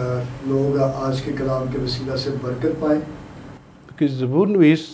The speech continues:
Speaker 2: हमें हौसला देता है, हमें बताता है, ये उसका तजर्बा है। मुमकिन है कि वो किसी परेशानी में हो,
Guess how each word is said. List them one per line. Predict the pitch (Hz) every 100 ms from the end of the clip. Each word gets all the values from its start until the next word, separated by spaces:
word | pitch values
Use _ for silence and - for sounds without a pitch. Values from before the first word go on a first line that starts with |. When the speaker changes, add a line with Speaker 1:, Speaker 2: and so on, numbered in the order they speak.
| - - - - - - - - - - - - - - 120
Speaker 2:
हमें | 135 135 110 104 - - - - - - - - - - - -
हौसला | 113 - 175
देता | 151 120 120
है, | 123 175 147
हमें | 127 123
बताता | 110 107 117 123 139
है, | 165
ये | 185
उसका | - 196
तजर्बा | 202 208 220 226
है। | 123 104 - - - - - - - - - - - - - - - - -
मुमकिन | 135 160 208
है | 151 170
कि | 175
वो | 147 131 104 - - - - - - - - - - - -
किसी | 120 135
परेशानी | 127 127 123 135 143
में | 170 175
हो, | 170